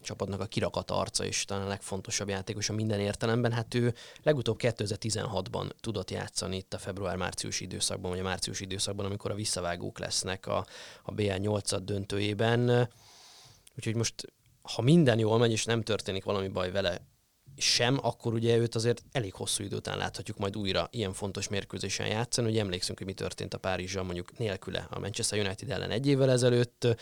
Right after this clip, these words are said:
Ebből a szempontból is érdekes lesz ez az összecsapás, illetve nekem amiatt még, hogy, ö, hogy a Dortmund egy nagyon izgalmas csapat, én nagyon szeretek Dortmund mérkőzéseket nézni,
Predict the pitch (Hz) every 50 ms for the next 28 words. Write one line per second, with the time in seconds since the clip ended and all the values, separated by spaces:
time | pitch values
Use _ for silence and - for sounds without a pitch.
0 | - - - - - 131 120 113 104 95 - - 95 95 90 92 92 98 95 -
1 | 110 104 98 98 98 104 98 - - 113 104 - - 123 117 110 110 120 127 -
2 | - 135 - 151 147 151 147 135 - 139 131 - - - 165 - - 107 101 104
3 | 117 123 107 101 92 - - 98 95 98 110 127 135 - - - - - - -
4 | - _ - - - 107 104 107 107 107 113 117 113 113 113 117 - - 113 120
5 | 117 120 151 151 143 - - 120 120 117 113 113 131 - - _ _ _ _ _
6 | _ _ _ - - - _ _ _ _ _ _ _ 117 104 104 117 143 156 151
7 | 139 135 131 123 127 120 117 113 110 - - 117 104 - 104 107 104 - - 110
8 | 107 107 113 127 143 147 135 - 139 131 120 117 117 113 117 117 110 - - 104
9 | 104 104 98 98 - - 95 101 - - 104 - 95 92 - 98 101 110 120 131
10 | 127 139 147 156 165 165